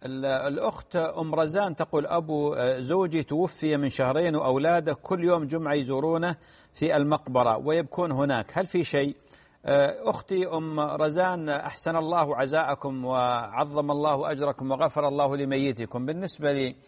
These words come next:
لزيارة ال-، المقابر سنة، والمقصود بزيارة ال-، ال-، المقبرة أخذ العبرة، لأن النبي عليه الصلاة والسلام قال: "زوروا المقابر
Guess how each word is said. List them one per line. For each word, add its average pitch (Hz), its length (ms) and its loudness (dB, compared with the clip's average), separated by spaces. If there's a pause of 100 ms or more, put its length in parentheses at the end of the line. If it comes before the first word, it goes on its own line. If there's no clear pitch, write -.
(360)
لزيارة 139 720 2
ال-، 131 160 -6
المقابر 147 640 -2
سنة، 151 460 -2 (480)
والمقصود 147 640 0
بزيارة 151 500 0
ال-، 143 240 -4
ال-، 135 240 -2
المقبرة 143 720 0
أخذ 139 180 -6
العبرة، 139 480 0 (320)
لأن 143 260 -2
النبي 147 400 0
عليه 143 220 4
الصلاة 139 420 2
والسلام 143 320 -4
قال: 139 260 0
"زوروا 165 340 0
المقابر 160 640 2